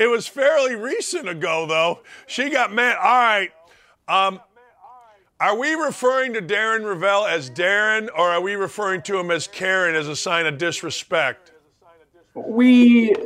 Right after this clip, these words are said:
Speaker 2: we're back to using Darren. We're not, we're not going Karen right now. You know, the committee was like, "Let's, let's just move on. He's just Darren," but we'll go Darren Ravel there. And, uh, you know, just, he, he,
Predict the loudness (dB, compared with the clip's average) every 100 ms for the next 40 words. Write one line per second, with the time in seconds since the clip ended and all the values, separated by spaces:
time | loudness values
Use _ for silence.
0 | -6 0 0 4 2 2 -2 0 0 2
1 | 0 2 2 2 -2 -4 -4 0 4 4
2 | 4 2 2 2 2 2 2 -2 -4 -2
3 | 0 2 2 2 0 0 2 2 2 2
4 | 2 0 -2 0 2 2 0 0 0 0
5 | -2 -2 -6 -6 0 2 0 -2 6 6
6 | 8 6 6 4 4 0 0 -2 -2 -2
7 | -4 -2 -2 -2 -2 -2 -2 -6 -16 -8
8 | 0 2 4 4 4 4 4 2 2 4
9 | 2 2 0 0 -4 -10 -20 -20 -12 -4
10 | -2 -2 0 2 4 4 4 2 2 2
11 | 0 -4 -20 _ -2 -2 -6 -12 -12 -12
12 | -16 -14 -14 -16 -20 _ _ 6 6 4
13 | 4